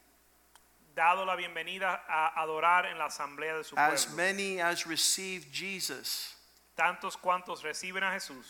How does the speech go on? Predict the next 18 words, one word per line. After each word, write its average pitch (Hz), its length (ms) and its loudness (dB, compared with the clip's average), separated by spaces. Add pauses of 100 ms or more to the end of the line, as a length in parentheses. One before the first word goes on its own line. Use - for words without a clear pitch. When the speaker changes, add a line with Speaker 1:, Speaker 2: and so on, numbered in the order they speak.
Speaker 2:
to 160 100 -4 (180)
them 196 440 0 (120)
he 185 340 -4
adopted, 180 960 0 (280)
gave 170 360 -2
the 160 100 -4
legal 180 640 -6
authority 190 880 -4 (360)
to 156 100 -6
become 160 520 -4
children 170 520 -2
of 139 140 -8
God. 135 320 -2 (160)
Speaker 1:
a 160 160 4
ellos 185 320 -2
les 165 200 -4
dio 185 360 0
el 180 120 -6